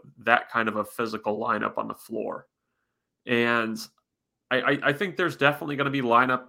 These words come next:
or, or matchups that, that Nebraska is gonna be that find really favorable. I, I don't, I would not consider B Y U one of them. Um, I, I think they would be okay to avoid that one, but you know, Colorado State, I wouldn't, I wouldn't hate that matchup.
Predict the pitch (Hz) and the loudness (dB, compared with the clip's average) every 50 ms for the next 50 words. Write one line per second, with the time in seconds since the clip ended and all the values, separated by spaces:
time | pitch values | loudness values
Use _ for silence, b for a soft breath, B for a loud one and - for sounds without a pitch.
0 | - 101 120 127 120 110 113 120 110 117 120 127 131 131 - 131 120 123 - - | -8 0 0 2 2 2 0 0 4 6 6 6 6 4 2 0 0 0 -2 0
1 | 120 113 107 107 - - 123 113 117 117 117 117 98 - 110 110 110 123 127 - | 2 2 2 2 0 -6 -2 -2 -2 0 0 -4 0 2 2 6 6 6 4 4
2 | - 123 107 101 - 120 113 107 98 110 113 113 117 113 117 110 110 113 - 107 | 0 -4 -4 -2 -2 -2 -2 -2 -4 -4 -6 -4 -2 -4 -4 -4 -6 -8 -10 -6
3 | 120 123 - - - - 123 120 117 120 120 110 120 127 117 113 - 110 120 139 | -6 -6 -6 -6 -12 -2 0 2 2 2 2 0 0 0 0 -2 -2 -2 -2 0
4 | 123 110 110 107 101 98 101 113 127 123 - - 120 120 123 123 127 127 127 - | -2 -2 -2 -2 -2 0 2 2 2 2 2 4 6 6 8 8 6 4 0 -6
5 | _ _ _ _ _ _ _ _ _ _ _ - - 127 139 139 143 143 139 143 | _ _ _ _ _ _ _ _ _ _ _ 2 4 6 6 8 8 8 8 6
6 | 143 120 - - 143 123 120 104 - 120 120 120 113 113 113 110 107 107 107 107 | 2 -4 0 2 4 4 4 2 4 4 4 6 8 8 8 8 8 6 4 4
7 | 110 113 123 127 127 - - _ - 107 117 117 117 120 120 113 113 131 131 135 | 4 4 2 0 -2 -8 -18 _ -14 -6 0 2 4 4 2 2 2 0 0 0
8 | 147 139 - _ - - 117 117 117 117 113 110 110 110 107 110 - _ - - | -2 -8 -12 _ -6 0 2 4 6 6 6 4 2 0 -2 -8 -12 _ -12 -12
9 | - - 117 113 - 120 110 - 120 117 117 117 117 110 104 117 117 113 113 107 | -6 -4 -4 -2 -2 -4 -4 -2 -2 0 0 0 0 -2 -2 -4 0 0 0 0
10 | 110 - 120 113 110 110 113 110 104 110 110 110 107 104 110 107 110 110 110 127 | 0 0 0 2 2 4 2 0 0 0 0 0 0 0 0 0 0 0 0 0
11 | 131 135 139 135 117 120 117 110 107 - - _ _ _ _ _ _ _ _ _ | -2 -2 -2 -2 2 6 6 6 6 4 0 _ _ _ _ _ _ _ _ _
12 | _ _ _ _ _ _ _ _ _ _ _ _ _ _ _ _ _ _ _ - | _ _ _ _ _ _ _ _ _ _ _ _ _ _ _ _ _ _ _ -16
13 | 233 254 _ - - - - - - 143 139 - 170 190 180 120 117 127 135 - | -16 -14 _ -2 -2 -2 0 -2 -4 -6 -6 -6 -4 -2 -2 0 0 -2 -2 0
14 | 110 113 120 139 135 127 113 131 131 - 117 123 117 107 107 104 104 101 - - | 0 0 0 0 -4 -2 -4 -4 -2 -2 -2 -4 -4 -4 -4 -4 -4 -4 -6 -8
15 | 107 104 | -8 -6